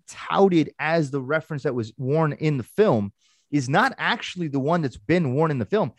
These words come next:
It may be the same reference number, but it's not the screen accurate watch, because the one he has in the film,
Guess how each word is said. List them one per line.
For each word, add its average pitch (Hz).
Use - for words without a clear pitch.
It 175
may 247
be 214
the 147
same 147
reference 123
number, 123
but 117
it's 147
not 180
the 135
screen 175
accurate 139
watch, 107
because 143
the 156
one 208
he 226
has 185
in 165
the 190
film, 143